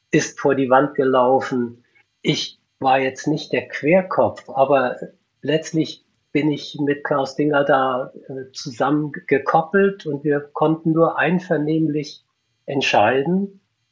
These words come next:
Und deswegen war in den neunziger Jahren alles, was un-, an uns herangetragen wurde, gescheitert, weil Klaus mit den Angeboten nicht glücklich war, nicht einverstanden war oder den Menschen misstraute.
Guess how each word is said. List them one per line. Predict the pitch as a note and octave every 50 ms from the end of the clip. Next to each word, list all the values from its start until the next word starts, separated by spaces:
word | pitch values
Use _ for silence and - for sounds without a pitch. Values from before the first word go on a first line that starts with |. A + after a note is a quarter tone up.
| _ _ _ _ _ _ -
Und | - D3 D#3 D3 -
deswegen | D#3 D3 D3 - E3 D#3 D#3 D3+ D#3 C3+ C3+
war | C#3+ C#3+ C#3+ C#3+ C#3+ C#3 C3+ -
in | C#3 C3+
den | C3 C3 B2+
neunziger | B2+ B2 C#3+ D3 - D3+ - D#3+ D3+
Jahren | D3 D3 D3+ D3+ D3 D3 D3 D3 D3+ D#3 - _ _ _ _ -
alles, | - C3 C#3+ E3 F#3 F#3+ F#3 - - - -
was | D3 C#3+ D#3 - D#3
un-, | C#3 D#3 - -
an | C3+ C#3+ D3
uns | C#3+ D3 C#3+ -
herangetragen | C3+ - C#3 C#3 F#3 G3 F3+ - - - A2+ A2+ G#2+ G#2+ G#2 A2 G#2 G2+ G2+
wurde, | G#2 G2+ G2+ G2+ G2 G2+ B2+ D3 D3+ - _ _ _ _ _ _ _ _ _ _ _ -
gescheitert, | - D#3 - - D3 D#3+ E3 F3+ F3+ - B2 C3 D3+ - - -
weil | B2+ B2 B2 C3+ B2+ -
Klaus | - - - B2+ B2 B2+ C#3 D3 D3+ D3 - - - - -
mit | C3+ B2+ C3 -
den | C3 A#2 A#2
Angeboten | A#2 A#2+ C3+ D#3+ D3 C#3 - D3 C#3+ D3 D3 - C#3 B2+
nicht | B2+ C3 - - _ _
glücklich | - C#3 C3+ - - C3 B2 - - -
war, | B2+ B2 B2 B2 A#2+ A#2+
nicht | B2 B2 A2 -
einverstanden | C3+ A#2+ A#2 - B2 A2+ - - C#3 A#2+ A#2+ A#2+ B2+ B2+ A#2+
war | C3 B2 A#2+ A#2+ B2 B2+
oder | B2 A#2+ B2+ A#2+
den | A#2 C#3 C3 B2+ B2+
Menschen | C3 C3+ C3+ C#3+ C#3 - - B2+ B2
misstraute. | B2+ A#2+ - - - - - B2 B2 C3 C3 C3 - C#3 C3 B2 A#2